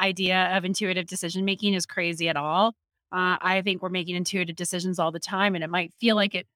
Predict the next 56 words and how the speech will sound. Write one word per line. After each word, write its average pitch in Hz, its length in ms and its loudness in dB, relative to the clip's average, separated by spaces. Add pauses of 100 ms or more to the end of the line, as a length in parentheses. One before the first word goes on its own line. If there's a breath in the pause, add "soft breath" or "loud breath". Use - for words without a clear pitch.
it's - 140 -10
coming 190 420 0
out 170 240 6
of 165 220 2
the 170 80 -2
blue, 160 360 0
but 165 160 -4
it's 170 160 -4
really 196 280 4
not. 151 420 4
We 196 460 2
are 175 480 4 (120)
storing 190 680 2
all 180 240 2
of 190 80 0
those 185 180 0
experiences 175 800 -2
and, 160 260 0
and 165 300 -2
recognizing 185 580 0
patterns 165 720 0
to 160 140 -2
help 175 260 0
with 165 120 -6
that. - 240 0
So 180 200 0 (500 loud breath)
I'm 220 100 4
sure 233 240 4
as 214 140 2
you 208 80 0
were 190 100 2
progressing 202 460 2
in 185 160 -2
business 226 400 0
and 180 80 -4
you 170 60 -4
could 185 120 -8
see, 240 340 0
like, 175 160 0
"Hey, 196 340 0
this 190 220 -2
is 202 60 -4
what 196 100 -2
we 185 100 -4
can 196 120 -4
do. 175 160 0
This 185 160 -4
is 202 80 -6
what 185 140 -4
we 180 80 -8
can 165 160 -8
do." 170 160 2
And 160 80 0
it - 100 -4
felt 190 240 2
intuitive. 165 540 -2